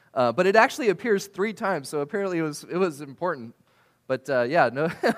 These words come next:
<laughs> kinda gross. Let's continue. Verse twenty-two. You shall tithe all the yield of your seed that comes from the field year by year,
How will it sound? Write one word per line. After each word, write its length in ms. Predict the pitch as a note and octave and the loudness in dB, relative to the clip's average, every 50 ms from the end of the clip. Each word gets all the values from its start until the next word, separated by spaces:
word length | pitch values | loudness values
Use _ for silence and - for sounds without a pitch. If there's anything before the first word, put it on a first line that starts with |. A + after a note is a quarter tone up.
| - - | 0 -2
<laughs> 380 | G3 - - - - - _ | -4 -6 -10 -20 -20 -18 _
kinda 180 | - A3 G#3+ F#3+ | -2 -2 0 2
gross. 460 | E3+ F3+ F#3 D#3+ C3+ A#2+ - - - - _ _ _ _ _ _ _ _ _ _ _ _ _ _ _ _ _ _ _ _ _ _ _ _ _ | 4 6 6 6 4 2 -2 -8 -14 -18 _ _ _ _ _ _ _ _ _ _ _ _ _ _ _ _ _ _ _ _ _ _ _ _ _
Let's 200 | C#3 D#3+ D#3+ - | -6 -4 -4 -4
continue. 460 | - F#3+ E3+ - D#3+ D#3 C3+ B2+ A2+ - _ _ _ _ _ _ - | -6 -6 -4 -2 -4 -4 -4 -8 -8 -10 _ _ _ _ _ _ 2
Verse 220 | F#3+ G#3 G3+ G3+ | 2 2 2 2
twenty-two. 580 | - A3 G3+ G3 F3+ - - F3+ D3+ C3+ B2+ - _ _ _ _ _ _ _ _ _ _ _ _ _ _ _ _ _ _ _ _ | 0 0 0 0 -2 -2 0 0 0 0 -2 -6 _ _ _ _ _ _ _ _ _ _ _ _ _ _ _ _ _ _ _ _
You 200 | _ E3 G#3+ A#3 | _ -6 -6 -4
shall 240 | G#3+ - C4+ A#3+ A3 | -2 2 4 4 4
tithe 520 | - - - A3 G3+ G#3 G3+ G3 G3 F3+ D#3+ | 4 2 0 2 2 4 2 2 0 -2 -4
all 260 | - D#3+ F3 F3+ F3 | 0 2 2 2 2
the 80 | E3+ | 0
yield 300 | E3 D#3+ E3+ E3+ E3 E3 | -4 -4 -2 -2 -2 -2
of 120 | D#3+ D3+ D#3+ | -4 -6 -8
your 100 | D#3+ D3+ | -8 -8
seed 320 | - - - D#3 D3 C3 | -8 -10 -8 -8 -8 -6
that 160 | C#3 C3+ B2 | -6 -8 -8
comes 260 | - - D#3+ D#3 D#3+ - | -6 -8 -8 -8 -8 -12
from 200 | - D#3+ D#3 C#3+ | -16 -16 -14 -14
the 60 | C3 | -14
field 420 | - - - D#3 D3+ C#3 C3+ B2+ | -16 -12 -8 -6 -4 -4 -6 -8
year 180 | A#2+ B2+ C#3 C#3 | -8 -6 -4 -4
by 160 | B2+ C3 C3 | 0 0 -2
year, 420 | C3 A#2+ A#2 A2+ G#2+ G2+ G2+ A2 | -2 -2 -4 -6 -8 -8 -8 -12